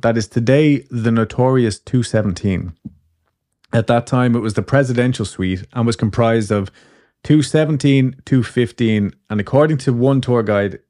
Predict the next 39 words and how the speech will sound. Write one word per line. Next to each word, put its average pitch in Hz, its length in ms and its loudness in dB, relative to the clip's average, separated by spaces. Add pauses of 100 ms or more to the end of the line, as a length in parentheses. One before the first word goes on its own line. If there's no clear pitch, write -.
(580)
some 123 320 -2
other 107 220 0
third 101 340 -2
room 92 240 -4
that 87 120 -6
I 87 40 -6
can't 90 200 -8
remember. 92 340 -10
I'm 110 80 -2
assuming 104 380 -2
two 98 160 -6
sixteen. - 520 -10 (1500)
Unbeknownst 175 580 4
to 131 120 2
Elizabeth 117 680 0 (320)
or 117 220 2
anyone 107 320 0
else, 127 420 0 (300)
there 110 100 2
was 113 180 2
actually 123 380 0
a 107 80 2
gas 107 460 -2
leak 98 380 -4
in 101 200 -2
the 90 80 -2
room. 85 420 -2 (800)
And 147 120 -2
so 135 240 2
when 120 220 -2
she 127 240 0
opened 151 420 2
the, 123 160 0 (140)
the 127 100 0
door 107 520 2
wielding 120 340 2
a 107 40 0
lit 117 280 0
candle, 101 520 -4